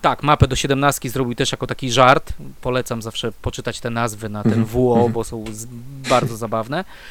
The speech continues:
Speaker 1: Ale znowu, Ma-, Mark Voyer zrobił, e, jedna, jedna z jego gra jest taka mocno pożądana i on tam podobno bardzo fajne pomysły dał. Zresztą można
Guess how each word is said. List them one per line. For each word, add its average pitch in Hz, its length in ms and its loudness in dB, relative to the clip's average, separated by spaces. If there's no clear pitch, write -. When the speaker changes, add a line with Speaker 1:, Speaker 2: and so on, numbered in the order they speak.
Speaker 1:
Ale 156 160 2
znowu, 165 280 2
Ma-, 151 300 4
Mark 143 320 0
Voyer 143 400 4
zrobił, 135 480 -2
e, 117 300 -6
jedna, 143 360 0
jedna 147 320 0
z 127 40 -6
jego 135 220 -2
gra 135 220 2
jest 135 180 -2
taka 123 560 -2
mocno 135 320 -6
pożądana 131 600 0
i 131 80 0
on 123 80 -4
tam 117 140 -8
podobno 127 360 -6
bardzo 117 260 -4
fajne 117 280 -4
pomysły 117 400 -8
dał. 123 280 -4
Zresztą - 280 -12
można 113 320 -6